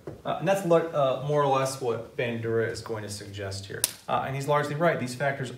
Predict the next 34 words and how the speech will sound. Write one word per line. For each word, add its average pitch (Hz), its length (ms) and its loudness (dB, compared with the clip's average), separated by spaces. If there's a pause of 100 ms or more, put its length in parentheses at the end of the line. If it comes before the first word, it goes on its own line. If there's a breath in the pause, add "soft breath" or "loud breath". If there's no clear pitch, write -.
absolutely 143 500 -4
do 160 180 -2
affect 117 420 -2 (420 loud breath)
your 123 160 0
behavior 120 520 -2
and 113 100 -2
your 104 60 -6
decision 107 420 -8
to 117 140 -8
not 101 360 -4
or 98 300 -8 (100)
to - 120 -4
do 139 140 -4
something 123 280 -4
or 107 80 -4
not 107 160 -4
to - 80 -10
do - 100 -8
something. - 300 -10 (300 loud breath)
But, 143 220 4
uh, 127 260 2
kind 147 180 -2
of 123 80 -2
a - 40 -10
preview 135 420 -2
for 123 260 2
our, 110 180 2
our 107 160 0
next 135 340 0
and 113 100 -10
final 147 280 4
topic 117 420 0
on 104 200 -8
personality 107 600 -4